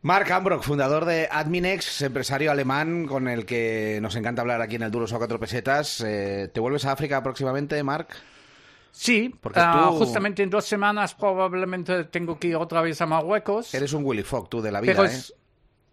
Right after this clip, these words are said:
Speaker 2: eh, tenemos que pensar hacia el mercado del futuro. Únicamente en África necesitas muchísima paciencia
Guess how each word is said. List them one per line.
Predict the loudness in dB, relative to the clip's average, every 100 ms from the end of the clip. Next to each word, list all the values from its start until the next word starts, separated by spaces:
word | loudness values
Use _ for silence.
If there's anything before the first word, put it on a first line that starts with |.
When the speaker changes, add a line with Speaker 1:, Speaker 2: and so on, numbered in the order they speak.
| 0
Speaker 2:
eh, | 4 6 4 0 _ _ _
tenemos | -6 -4 -4
que | -4
pensar | -6 0 0
hacia | 2 0
el |
mercado | -2 0 0 0
del | -2
futuro. | -4 -6 -6 -6 -10 _ _ _ _ _ _ _ _ _
Únicamente | -2 0 0 0 0
en |
África | 0 0 0 0
necesitas | -2 -4 -6 -8 -6
muchísima | -6 -8 -4 -4 -2 -2 0
paciencia | -2 2 2 2 0 0